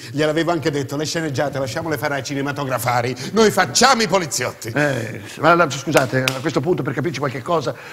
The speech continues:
Speaker 2: l'unica co-, l'unico è buttare tutto all'aria e tornare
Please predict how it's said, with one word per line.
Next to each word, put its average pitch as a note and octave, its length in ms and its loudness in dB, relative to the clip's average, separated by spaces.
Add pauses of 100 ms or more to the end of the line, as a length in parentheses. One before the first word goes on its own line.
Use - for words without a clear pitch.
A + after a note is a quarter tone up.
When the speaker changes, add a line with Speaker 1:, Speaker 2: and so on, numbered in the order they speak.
(300)
Speaker 2:
l'unica C#3+ 300 2
co-, D3+ 280 6
l'unico A#2 300 -2 (180)
è C#3+ 120 4
buttare D3+ 320 4
tutto D#3 160 0
all'aria D3+ 340 4
e C#3 120 -4
tornare C#3+ 520 0